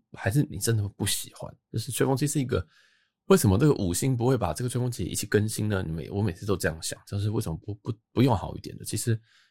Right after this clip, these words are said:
你也不用花多少钱，就是你可以买一个五千块左右的，那，那可能它就非常非常好吹。但我也不是一个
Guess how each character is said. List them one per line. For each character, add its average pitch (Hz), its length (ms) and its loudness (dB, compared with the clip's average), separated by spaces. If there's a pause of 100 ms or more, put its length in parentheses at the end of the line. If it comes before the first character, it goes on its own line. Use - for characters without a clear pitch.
你 127 100 4
也 120 40 6
不 113 100 2
用 113 100 2
花 104 220 -2
多 82 120 -8
少 - 100 -10
钱， - 240 -12
就 - 100 -12
是 90 180 -4
你 85 140 -6
可 123 80 -4
以 120 80 0
买 90 160 -6
一 - 20 -14
个 - 80 -10
五 87 140 -4
千 101 180 -4
块 104 160 -4
左 - 160 -12
右 90 160 -4
的， 82 60 -8
那， 101 300 -4
那 92 40 -4
可 90 140 -10
能 80 80 -8
它 98 120 -6
就 - 200 -4 (460)
非 - 120 6
常 104 80 8
非 107 100 0
常 101 100 0
好 - 200 -10
吹。 - 300 -12
但 95 100 -4
我 113 100 0
也 104 40 -2
不 95 140 -12
是 110 160 -4
一 - 20 -2
个 87 260 -8